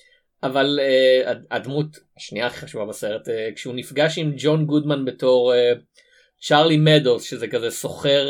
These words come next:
אה, מוכר נוסע שנמצא לידו, הוא אף פעם לא נותן לו להשלים מילים, כן? הוא תמיד כזה מתפרץ לו באמצע הדברים, וכזה, "כן, כן."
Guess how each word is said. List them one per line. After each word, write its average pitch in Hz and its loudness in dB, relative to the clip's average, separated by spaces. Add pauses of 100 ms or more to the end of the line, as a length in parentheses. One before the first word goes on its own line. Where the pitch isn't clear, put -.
אה, 135 2
מוכר 127 0
נוסע 127 -2
שנמצא 120 -4
לידו, 151 2 (520)
הוא 160 2
אף 156 -4
פעם 175 2
לא 180 0
נותן 165 2
לו 160 0
להשלים 143 2
מילים, 135 -2
כן? 120 -2
הוא 113 -12
תמיד 131 -4
כזה 131 -2
מתפרץ 135 -4
לו 131 -4
באמצע 127 0
הדברים, 120 -2
וכזה, 120 -8
"כן, 220 4
כן." 208 2